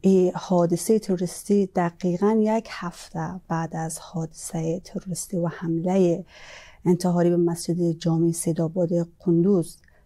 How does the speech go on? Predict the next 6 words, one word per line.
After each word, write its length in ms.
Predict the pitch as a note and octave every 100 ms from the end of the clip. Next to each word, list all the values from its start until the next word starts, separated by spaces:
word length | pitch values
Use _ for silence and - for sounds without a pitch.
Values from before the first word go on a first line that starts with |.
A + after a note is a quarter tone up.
| _
اتفاق 440 | - - - F3+ F3
افتاد 420 | E3+ - F3 E3+ E3
و 340 | E3+ E3+ E3 D#3+ F#3+ G3+
نشان 360 | F3 F3 - F3+
می‌ده 300 | F3+ F3 E3+
که 220 | - E3+